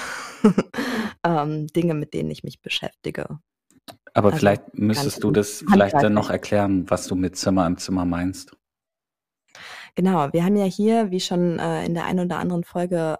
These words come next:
Speaker 1: angeteasert, ein Gemeinschaftshaus im Bergischen. Und, ähm, genau, hier, ähm, leben wir mit, äh, teilweise acht oder zehn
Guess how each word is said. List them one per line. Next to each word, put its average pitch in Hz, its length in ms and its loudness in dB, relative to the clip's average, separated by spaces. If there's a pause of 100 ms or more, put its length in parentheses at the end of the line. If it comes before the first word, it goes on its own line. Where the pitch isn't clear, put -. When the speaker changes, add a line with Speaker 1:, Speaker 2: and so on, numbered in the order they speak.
Speaker 1:
angeteasert, 180 880 -2
ein 156 360 -2
Gemeinschaftshaus 170 920 -4
im 151 120 -2
Bergischen. 247 540 0 (680)
Und, 180 640 2
ähm, 160 720 0 (2000)
genau, 247 360 4 (340)
hier, 214 680 0 (220)
ähm, 190 760 0 (920)
leben 208 640 4
wir 190 180 2
mit, 185 300 -2
äh, 170 640 -6 (640)
teilweise 180 420 -2
acht - 420 -2
oder 160 260 -4
zehn 196 600 0